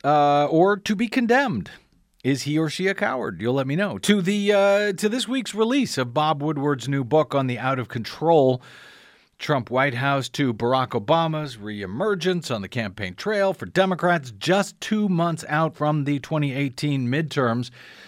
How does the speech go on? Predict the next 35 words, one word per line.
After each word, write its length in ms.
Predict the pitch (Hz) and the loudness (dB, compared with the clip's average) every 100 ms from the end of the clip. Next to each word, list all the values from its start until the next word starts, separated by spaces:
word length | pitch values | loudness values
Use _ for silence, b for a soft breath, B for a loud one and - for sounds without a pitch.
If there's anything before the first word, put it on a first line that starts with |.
| B B - | B B -4
And 240 | 147 147 | 0 0
I 100 | 143 | 0
should 240 | 127 156 143 | 0 -2 2
note, 280 | 185 190 | 2 2
by 160 | 143 139 | 2 2
the 120 | 135 | 2
way, 280 | 127 127 127 | 2 2 0
um, 720 | 127 123 120 117 117 113 120 | 0 0 0 -2 -6 -8 -10
Judd 340 | 98 139 143 123 | -4 0 0 0
Legum 460 | 123 131 147 139 | 2 2 2 0
over 380 | 131 135 120 120 | 2 0 2 2
at, 260 | 120 117 - | 2 -2 -2
uh, 280 | 120 110 104 | 0 0 0
Think 260 | 139 123 | 0 0
Progress, 500 | - 143 139 127 117 | 0 0 2 0 0
I 100 | 139 | 0
don't 180 | 139 120 | 0 -2
watch 320 | 127 127 - | -4 -4 -4
these 240 | 120 110 - | -4 -4 -4
things 260 | 117 110 | -4 -4
very 260 | 101 107 98 | -4 -4 -2
closely, 520 | 131 135 127 226 226 - - | 0 0 2 0 0 -6 -4
uh, 240 | 104 107 107 | -2 -2 0
or 260 | 117 110 | 2 4
at 240 | 98 101 101 | 4 0 0
all 400 | 113 117 113 127 | 0 2 2 0
these 300 | 120 107 95 | -2 -4 -2
days, 360 | 113 113 143 | -2 0 -2
given 300 | 123 113 101 | -6 -8 -6
who's 260 | 95 117 101 | -6 -6 -6
in 120 | 107 | -6
the 80 | 98 | -4
White 240 | 104 113 | -4 -4
House 400 | 101 117 123 120 | -4 -4 -4 -6
and 320 | 110 104 101 | -8 -4 -4